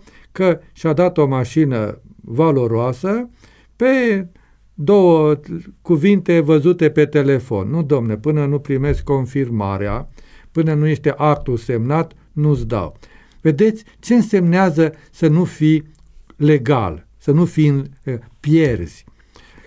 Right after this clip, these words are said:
Când scrie acolo, eh, contract de vânzare-cumpărare,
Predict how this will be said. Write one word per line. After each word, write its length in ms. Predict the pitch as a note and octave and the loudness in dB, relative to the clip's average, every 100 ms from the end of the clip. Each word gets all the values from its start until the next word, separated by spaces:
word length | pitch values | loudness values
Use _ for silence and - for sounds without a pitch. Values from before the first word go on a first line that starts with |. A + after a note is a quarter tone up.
| - | -6
Când 440 | F#3 F#3 D3 F3 | 0 0 2 0
scrie 300 | E3+ - G3+ | 0 0 0
acolo, 520 | E3+ - D#3+ D3 C3+ - - - - | 0 0 0 2 0 -6 -20 -18 -10
eh, 100 | E2+ | -6
contract 500 | - E3+ E3 F3+ E3+ | 0 2 2 2 2
de 80 | D3+ | 0
vânzare-cumpărare, 1080 | C#3 D3 C#3 D#3 C#3 - C3+ B2 C3+ A2+ | 2 2 2 2 2 0 -4 -2 -2 -2